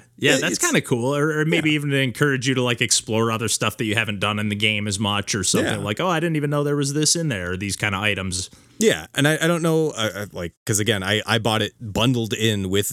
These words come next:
Speaker 2: the online service specifically because I was like, you know, I, I kinda wanted to get, get that anyway.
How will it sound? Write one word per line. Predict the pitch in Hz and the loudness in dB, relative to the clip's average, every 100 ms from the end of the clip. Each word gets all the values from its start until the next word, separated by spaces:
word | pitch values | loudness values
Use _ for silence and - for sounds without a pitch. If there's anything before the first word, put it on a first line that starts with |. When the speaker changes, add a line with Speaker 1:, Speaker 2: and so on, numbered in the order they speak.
| 95 | -4
Speaker 2:
the | 98 95 92 | -2 -2 -2
online | 92 98 92 87 92 92 | -2 -2 -2 -2 0 0
service | - 87 85 82 | 0 0 -2 0
specifically | - - 87 95 87 90 87 | 0 2 0 0 -4 -4 -4
because | 90 92 90 | -2 -2 -2
I | |
was | 87 90 | -4 -4
like, | 85 - _ | -6 -8 _
you | - 107 | -2 0
know, | 95 | 0
I, | 98 - | -2 -2
I | 110 | -6
kinda | - 95 | -2 -2
wanted | 85 92 92 | 0 -2 0
to | 90 | -2
get, | 90 104 104 | -4 -10 -2
get | 104 90 | -2 0
that | 92 87 | -2 -2
anyway. | 90 95 85 85 85 | -2 -2 -2 -4 -6